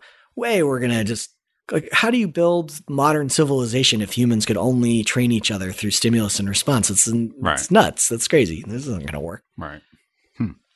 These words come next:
Speaker 2: Interesting. Interesting. Great. Well, what's, uh, for folks that want to learn more about this, you've mentioned the Gamelon website as one place. Are there other
Speaker 1: If you wanna play with models, you don't even have to install any software. There's probmods dot org, P R O B.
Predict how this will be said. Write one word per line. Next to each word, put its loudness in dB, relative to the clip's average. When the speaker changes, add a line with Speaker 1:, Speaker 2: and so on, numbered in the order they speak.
Speaker 2:
Interesting. -14
Interesting. -20
Great. 6
Well, -6
what's, 0
uh, 2
for -2
folks 2
that -2
want 2
to 2
learn 2
more 4
about 0
this, -2
you've -2
mentioned 0
the -4
Gamelon 2
website 2
as 2
one 0
place. -2
Are 0
there 2
other 0
Speaker 1:
If -2
you 0
wanna 4
play 0
with 0
models, 0
you -2
don't 2
even 2
have -2
to -6
install 0
any -6
software. 0
There's 0
probmods 0
dot 0
org, -2
P 2
R 2
O 2
B. 0